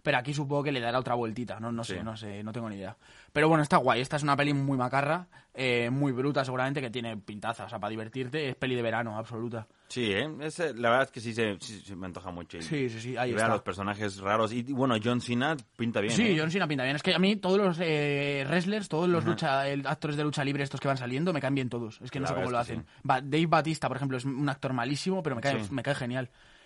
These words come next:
Speaker 1: El único que se sabe igual es Dwayne Johnson, que tampoco es buen actor,
Speaker 2: De-
Speaker 1: solo que tiene carisma.
Speaker 2: Sí, mucha.
Speaker 1: Pero
Speaker 2: Que
Speaker 1: me,
Speaker 2: debe
Speaker 1: claro,
Speaker 2: ser
Speaker 1: pero
Speaker 2: el
Speaker 1: me cae
Speaker 2: más
Speaker 1: también de
Speaker 2: taquillero
Speaker 1: lujo.
Speaker 2: de
Speaker 1: Sí,
Speaker 2: la,
Speaker 1: sí, desde
Speaker 2: del
Speaker 1: luego, pero
Speaker 2: momento.
Speaker 1: no es por sus dotes,
Speaker 2: No,
Speaker 1: obviamente,
Speaker 2: no, no,
Speaker 1: ¿sabes?
Speaker 2: que va.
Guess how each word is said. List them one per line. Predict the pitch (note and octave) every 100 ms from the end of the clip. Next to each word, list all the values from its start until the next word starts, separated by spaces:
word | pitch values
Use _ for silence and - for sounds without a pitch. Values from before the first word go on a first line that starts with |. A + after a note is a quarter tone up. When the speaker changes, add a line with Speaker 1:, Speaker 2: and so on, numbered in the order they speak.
| -
Speaker 1:
El | D3+
único | E3
que | D#3+
se | D3+
sabe | D#3
igual | D#3 D#3+
es | C#3+
Dwayne | D3 C3+
Johnson, | D#3 C#3+ E3+
que | D#3
tampoco | C3 C#3+
es | D3+
buen | D3+
actor, | C#3 - D#3+
Speaker 2:
De- |
Speaker 1:
solo | E3 C#3+
que |
tiene | C#3+ D3
carisma. | C3 C3+ D#3+ A3+ -
Speaker 2:
Sí, | D3 A#2+
mucha. | G#2 B2+ - A2+ G2+
Speaker 1:
Pero | D#3+ D3+ C#3+
Speaker 2:
Que |
Speaker 1:
me, | C#3+
Speaker 2:
debe | A2
Speaker 1:
claro, | D3+ D#3+
Speaker 2:
ser |
Speaker 1:
pero | A2
Speaker 2:
el | C#3
Speaker 1:
me | -
cae | C3+
Speaker 2:
más | C3
Speaker 1:
también | D3+ C3+
de |
Speaker 2:
taquillero | B2+ A2 B2+
Speaker 1:
lujo. | A#2
Speaker 2:
de |
Speaker 1:
Sí, | G#2+
Speaker 2:
la, | G#2
Speaker 1:
sí, |
desde | G#2 G2
Speaker 2:
del | G2 B2+ A2
Speaker 1:
luego, |
pero | A2+ G#2+
Speaker 2:
momento. | C3 C#3
Speaker 1:
no | D#3+
es |
por | D#3 D#3
sus | C#3+ C#3 C3 B2+
dotes, | C#3+ C#3 F#2+ -
Speaker 2:
No, | A#2+
Speaker 1:
obviamente, | D3 D3+ A#2+
Speaker 2:
no, |
no, | B2+ B2+
Speaker 1:
¿sabes? | G2
Speaker 2:
que | G2
va. | A#2